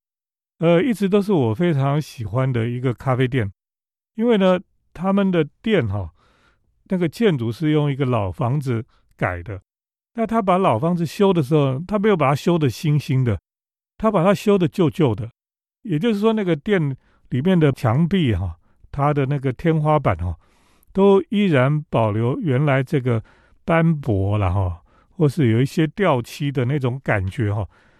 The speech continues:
它都把它保留着。所以你可以从那个房子的墙壁还有天花板呢，你可以感受到哈，这个房子的历史，还有那种历史的痕迹啊。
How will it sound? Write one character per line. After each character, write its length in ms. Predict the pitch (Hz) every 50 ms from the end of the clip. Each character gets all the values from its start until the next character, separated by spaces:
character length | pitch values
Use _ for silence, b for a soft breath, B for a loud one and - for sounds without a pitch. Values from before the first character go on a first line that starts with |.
| b b b b
它 120 | - 202
都 200 | 202 196 220 214
把 100 | 175 143
它 180 | 104 120 151 160
保 220 | 151 - 120 101
留 220 | 95 110 107 110 107
着。 160 | 113 110 - _ _ _ _ _ _ _ _ _
所 140 | - 233 240
以 80 | 220 175 - _
你 100 | - 170
可 120 | 139 208 226
以 100 | 196 143 _
从 220 | - - 147 170 202
那 40 | 208
个 140 | 175 165 - _ _ _ -
房 320 | _ - - 123 156 175 151
子 100 | 151 151
的 240 | 139 143 131 123 b b b b b b b b
墙 320 | - - 131 117 139 170
壁 260 | 165 196 165 127 107 - _ _ _ _
还 100 | - 170
有 80 | 175 165
天 240 | - - 202 196
花 200 | 185 185 185 185
板 200 | 170 156 131 101 95
呢， 120 | 107 110 101 - _ _ _ _ _ -
你 100 | - 151
可 140 | 135 - 208
以 60 | 202
感 360 | 185 - - 143 113 104 101
受 300 | 101 - - 214 190 147
到 240 | 131 147 160 139 113
哈， 160 | 92 98 92 - _ _ _ _ _ _ _ _ _ _
这 160 | - 156 151
个 260 | 139 143 135 131 131 117 - -
房 340 | - - 123 117 135 156 165
子 180 | 147 - 160 131
的 200 | 123 135 123 131
历 200 | 147 208 190 131
史， 220 | - - - - 87 - _ _ _ _ _ _ _ _ -
还 80 | 151 156
有 80 | 160
那 120 | 151 165 165
种 360 | 139 127 101 98 98 101 127
历 180 | 180 196 175 143
史 220 | - - 127 104
的 140 | 98 117 110
痕 260 | - 123 107 110 127
迹 260 | - - 143 127 123
啊。 120 | 110 92